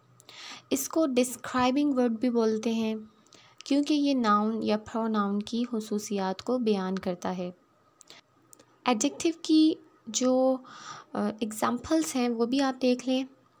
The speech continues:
जैसे टॉल यानी लंबा, स्मॉल, हैवी, इसी तरह वीक,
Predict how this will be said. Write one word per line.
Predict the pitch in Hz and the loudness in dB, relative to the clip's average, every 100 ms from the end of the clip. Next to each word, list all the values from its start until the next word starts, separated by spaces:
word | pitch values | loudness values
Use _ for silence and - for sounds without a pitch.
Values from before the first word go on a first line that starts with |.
| _ _ _ - | _ _ _ -2
जैसे | 254 254 294 302 - _ - | 0 2 -2 -4 -6 _ -4
टॉल | 254 220 196 208 - - | 0 0 0 -4 -10 -4
यानी | 220 220 | -2 0
लंबा, | 208 202 190 190 196 _ _ _ _ _ _ | 0 0 -2 -6 -8 _ _ _ _ _ _
स्मॉल, | - - 262 262 226 190 - _ _ _ _ _ _ _ - - | -10 -4 0 2 2 0 -8 _ _ _ _ _ _ _ -10 -6
हैवी, | 277 269 233 208 - _ _ _ _ _ _ _ _ _ _ _ _ _ _ - | -4 0 0 -2 -6 _ _ _ _ _ _ _ _ _ _ _ _ _ _ -8
इसी | 247 | -4
तरह | 254 254 262 | -2 0 -2
वीक, | 233 202 240 254 247 | -2 0 2 2 0